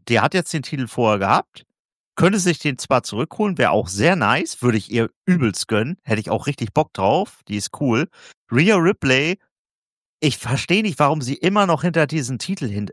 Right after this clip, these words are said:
äh, herrennt und dass sie in jedem verfickten Titelmatch stehen muss. Das geht mir einfach sowas von hart auf den Sack. Das macht mich sauer, dass diese Frau ständig im Titelmatch sein muss. Ich mein, ja, die ist gut, keine Frage.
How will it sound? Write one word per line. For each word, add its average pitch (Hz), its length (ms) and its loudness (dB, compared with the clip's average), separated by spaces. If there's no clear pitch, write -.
äh, 113 160 -2
herrennt 101 760 0
und 120 160 2
dass 139 160 2
sie 143 100 0
in 127 80 -2
jedem 180 340 2
verfickten 180 560 -2
Titelmatch 117 520 -2
stehen 101 220 -2
muss. 110 200 -2
Das - 200 -2
geht 190 240 2
mir 175 100 2
einfach 131 320 0
sowas 143 440 2
von 110 240 -2
hart 214 260 2
auf 139 180 0
den 120 100 -4
Sack. 101 420 -2
Das - 220 -2
macht 220 260 0
mich 127 140 -2
sauer, 104 520 2
dass 143 240 0
diese 202 320 0
Frau 101 540 2
ständig 143 840 -2
im 160 140 -4
Titelmatch 107 520 -2
sein 95 200 -2
muss. 95 320 -6
Ich - 160 -2
mein, 190 260 0
ja, 214 160 4
die 214 100 -6
ist - 140 -8
gut, 180 200 -2
keine 233 260 -4
Frage. 104 480 0